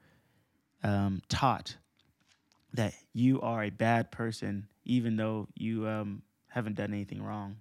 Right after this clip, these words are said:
right? Making innocent people, uh, making innocent people criminals,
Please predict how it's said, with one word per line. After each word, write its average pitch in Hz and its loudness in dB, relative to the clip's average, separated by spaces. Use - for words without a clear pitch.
right? 101 -10
Making 113 -2
innocent 131 2
people, 104 0
uh, 101 0
making 131 4
innocent 170 2
people 185 4
criminals, 185 2